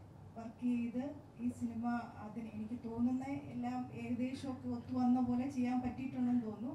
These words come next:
അതിൽ ഒരുപാട് സന്തോഷം. പിന്നെ, പിന്നെ ഈ സിനിമ നമ്മ-, എൻ്റെ വീട്ടിലെ സിനിമ പോലെ എല്ലാവരും, ഇപ്പം, ആ, ലാൽ സാറാണെങ്കിലും ലാലേട്ടനാണെങ്കിലും ആന്റണി ചേട്ടനാണെങ്കിലും പിന്നെ ഡയറക്ടർ, ഡയറക്ടർ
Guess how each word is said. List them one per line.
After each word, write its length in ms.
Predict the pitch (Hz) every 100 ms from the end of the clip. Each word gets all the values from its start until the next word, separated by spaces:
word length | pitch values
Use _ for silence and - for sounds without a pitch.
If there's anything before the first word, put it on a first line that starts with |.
| 233
അതിൽ 140 | 220 247
ഒരുപാട് 320 | 240 240 240 240
സന്തോഷം. 460 | 233 196 180 165 233 - - - - - -
പിന്നെ, 240 | 254 247 - - - - - - - - - -
പിന്നെ 240 | 190 196 196 - -
ഈ 100 | 240 254 -
സിനിമ 280 | 254 262 269 269 277 - - - - - - 214
നമ്മ-, 240 | 226 240 220
എൻ്റെ 180 | 240 247 247
വീട്ടിലെ 360 | 254 269 277 285
സിനിമ 260 | 269 240 240 226
പോലെ 220 | 214 196 - - - - - -
എല്ലാവരും, 380 | 240 277 277 214 -
ഇപ്പം, 200 | 226 226 208
ആ, 100 | 196 190 -
ലാൽ 160 | 214 220 -
സാറാണെങ്കിലും 600 | 247 240 233 233 240 247
ലാലേട്ടനാണെങ്കിലും 880 | 233 214 240 247 262 240 240 240 277 285 - - - - -
ആന്റണി 280 | 202 240 240 277
ചേട്ടനാണെങ്കിലും 760 | 247 240 240 233 233 240 262 285 - - - - - - -
പിന്നെ 200 | 220 214 220 208
ഡയറക്ടർ, 520 | 208 214 240 - 196 - - - - - - -
ഡയറക്ടർ 560 | 185 185 208 202 226 220